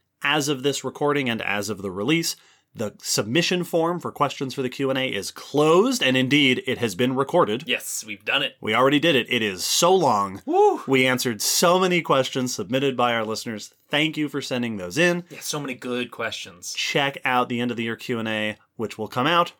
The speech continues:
Speaker 1: right at the end of the year, and enjoy it w-, in your spare four or five hours that you have
Speaker 2: <laughs>
Speaker 1: to listen to us talk.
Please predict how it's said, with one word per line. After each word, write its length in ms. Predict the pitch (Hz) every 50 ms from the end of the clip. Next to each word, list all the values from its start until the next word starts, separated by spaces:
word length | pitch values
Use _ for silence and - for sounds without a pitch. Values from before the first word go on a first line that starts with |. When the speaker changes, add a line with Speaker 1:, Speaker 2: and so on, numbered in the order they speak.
| _ _ _
Speaker 1:
right 480 | - - 95 92 117 139 143 147 143 - -
at 240 | 131 127 131 131 -
the 140 | 131 117 92
end 180 | 117 120 120
of 60 | 117 104
the 100 | 107 107
year, 360 | 117 139 143 143 143 135 - - - _ _ -
and 200 | - 123 117 117
enjoy 540 | 123 110 110 104 95 101 135 135 135 135
it 280 | 131 127 123 123 - -
w-, 240 | - 135 135 139 143
in 80 | 135
your 260 | 139 139 147 147 139 123
spare 420 | - - - - 131 123 123 120
four 320 | 113 - - 127 120 117 117
or 60 | 117
five 260 | 110 123 110 107 101
hours 380 | 104 101 98 98 98 98 92 92
that 100 | 98 92
you 120 | 95 92
have 240 | 92 92 92 90 87
Speaker 2:
<laughs> 440 | 170 170 160 170 185 156 - 175 156
Speaker 1:
to 80 | 147
listen 340 | 127 107 110 104 - 101 95 90
to 120 | 101 92
us 140 | 87 87 -
talk. 340 | - - - - - -